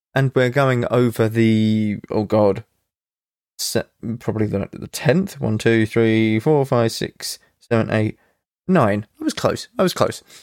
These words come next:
The, uh, ninth, uh, dungeon in the Rate My Dungeon series, and that ninth dungeon is Uldaman. Now, Uldaman is in the middle of the pack. It's, uh, level thirty-six to forty-ish, you know, that kind of level range.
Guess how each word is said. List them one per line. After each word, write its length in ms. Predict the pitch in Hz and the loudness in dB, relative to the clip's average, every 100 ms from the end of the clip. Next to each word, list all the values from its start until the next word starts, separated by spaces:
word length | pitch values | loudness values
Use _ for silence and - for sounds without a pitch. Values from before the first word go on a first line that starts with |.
| _ _ - | _ _ 0
The, 220 | 139 135 | 2 2
uh, 80 | - | 2
ninth, 640 | 123 143 147 143 - - _ _ _ - | 2 2 2 -2 -8 -20 _ _ _ 0
uh, 460 | 117 117 113 113 113 | 2 4 4 2 0
dungeon 560 | - 120 113 120 117 | 2 2 2 0 0
in 240 | - 139 127 | 0 2 2
the 80 | |
Rate 200 | 117 117 | 2 2
My 120 | 107 104 | 0 0
Dungeon 380 | 123 120 135 | 2 2 0
series, 500 | 131 147 143 151 156 - - _ | 0 0 2 0 -2 -8 -20 _
and 180 | 123 117 | 0 2
that 140 | 127 | 2
ninth 400 | 127 120 123 - | 2 2 0 0
dungeon 400 | 120 110 104 110 - | -2 0 0 -2 -2
is 200 | 107 - _ - | -4 -4 _ 0
Uldaman. 600 | 113 120 110 104 95 107 - - - _ | 2 2 2 0 -2 -6 -10 -20 -20 _
Now, 140 | 117 - | 0 2
Uldaman 520 | 120 117 113 107 107 | 2 2 2 0 0
is 400 | - 120 107 101 | 0 2 0 -4
in 300 | - 123 113 | -4 0 2
the 60 | 104 | 2
middle 540 | 104 113 110 107 104 | 2 2 2 2 2
of 320 | - 107 101 - | 2 0 0 -2
the 140 | 104 | -4
pack. 560 | - - 143 - - - - - - | -6 -2 -2 -2 -12 -18 -20 -20 -6
It's, 400 | 117 - - - | -6 -4 -4 0
uh, 80 | 113 | 0
level 240 | 113 113 110 | 2 0 -2
thirty-six 640 | - 190 - - - - | 0 0 0 -2 -4 -4
to 80 | - | -10
forty-ish, 960 | - 120 120 - 120 117 113 - - - | -2 -2 0 -2 0 2 2 -2 -10 -4
you 100 | 110 | -2
know, 140 | 107 | 0
that 180 | 107 - | 0 0
kind 160 | - 104 | 0 0
of 120 | 104 | 2
level 240 | 107 120 | 0 2
range. 360 | 120 117 117 | 2 2 0